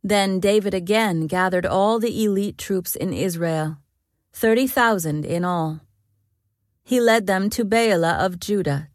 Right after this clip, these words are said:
to bring back the ark of God, which bears the name of the Lord of heaven's armies, who is enthroned between the cherubim. They placed the ark of God on a new cart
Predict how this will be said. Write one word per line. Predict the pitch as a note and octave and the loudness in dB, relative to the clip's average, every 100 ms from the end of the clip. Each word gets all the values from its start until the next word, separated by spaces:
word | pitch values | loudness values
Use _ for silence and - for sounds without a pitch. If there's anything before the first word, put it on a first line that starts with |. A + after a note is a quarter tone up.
| - | -8
to | F#3 | -4
bring | F#3 F#3 | -2 -2
back | F3 E3 E3+ | -2 -2 -2
the | F#3 | -4
ark | - E3 D3 | -2 -2 -4
of | E3 F3 | -8 -4
God, | G3 F3 D#3 - _ _ _ _ - | -2 0 -2 -6 _ _ _ _ -6
which | F#3+ - | -6 -2
bears | G#3 A3+ B3+ | 0 2 0
the | A#3 | 0
name | A3 G#3 G#3 | 0 0 0
of | G3+ D3+ | -2 -2
the | D#3 | -4
Lord | E3 F3+ G3 | -2 0 0
of | F3 | -2
heaven's | E3+ F3+ F3 E3 | -4 -4 -4 -2
armies, | F3 F3+ F3 D3 D3 - _ _ _ _ | -2 -2 -2 -2 -4 -8 _ _ _ _
who | A3 | 2
is | G#3 G#3 | 2 2
enthroned | G#3 G#3+ A#3 B3 F3 C#3 | 0 0 0 0 0 -2
between | C#3 D3+ - F3 | -4 -8 -4 -4
the | D#3 | -4
cherubim. | D3 G#3 F3+ D3 C#3+ C#3 C#3 - _ _ _ _ _ _ _ _ _ _ _ _ | -4 -4 -2 -2 -2 -4 -6 -12 _ _ _ _ _ _ _ _ _ _ _ _
They | F#3+ F#3 | -2 -2
placed | - G3+ G3+ | 0 -2 -2
the | F3 F3+ | -2 0
ark | E3 E3 | 2 0
of | F3 D#3+ | -4 -4
God | E3+ D#3+ E3+ | -2 -2 0
on | F#3 F#3 | -2 -2
a | |
new | F#3 F3+ F#3+ | 0 -2 -4
cart | - A#3 G#3+ D3 C#3+ | -4 -2 -2 -4 -10